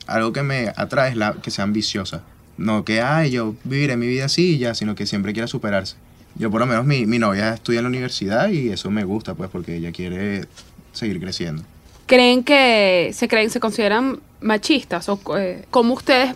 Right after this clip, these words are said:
Speaker 2: uno, cómo ustedes definen el término machista? Y si, y si se consideran machistas.
Speaker 1: Mm, yo creo que machista es el hombre que cree que,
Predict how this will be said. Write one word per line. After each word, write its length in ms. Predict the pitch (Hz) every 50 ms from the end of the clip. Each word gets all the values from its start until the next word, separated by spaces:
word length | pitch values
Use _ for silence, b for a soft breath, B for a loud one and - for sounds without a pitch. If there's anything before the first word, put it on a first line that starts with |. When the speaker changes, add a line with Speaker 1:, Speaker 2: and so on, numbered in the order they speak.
| 277 -
Speaker 2:
uno, 220 | - 269 311 320 415 480 381 320
cómo 220 | - 302 262 233 277
ustedes 520 | 285 - 320 302 294 294 302 294 - - b b b b b b b b b b b
definen 560 | - 240 240 - - 302 285 262 247 247 262 -
el 120 | 240 220
término 260 | 233 220 220 247 262 247
machista? 540 | 214 190 - - 202 - - - 165 - - -
Y 140 | 233 233
si, 220 | 208 - 240 - - -
y 200 | 240 254 254 247
si 140 | - 269
se 100 | 247 240
consideran 440 | - 214 196 196 214 190 180 180 180
machistas. 440 | 185 185 - - 180 - - - - - - - - - - - - - -
Speaker 1:
Mm, 280 | 92 104 104 92 - -
yo 200 | - - 104 98
creo 160 | 113 120 131
que 100 | 160 160
machista 640 | 143 117 107 - - 117 117 110 - 123 127 135
es 280 | 151 170 185 - - - - - - - - - - - - - - - - - - - - - -
el 220 | - 110 113 113 113
hombre 240 | 110 104 104 123 131
que 140 | 143 135
cree 220 | - 113 107 107 104
que, 300 | - 135 131 123 104 -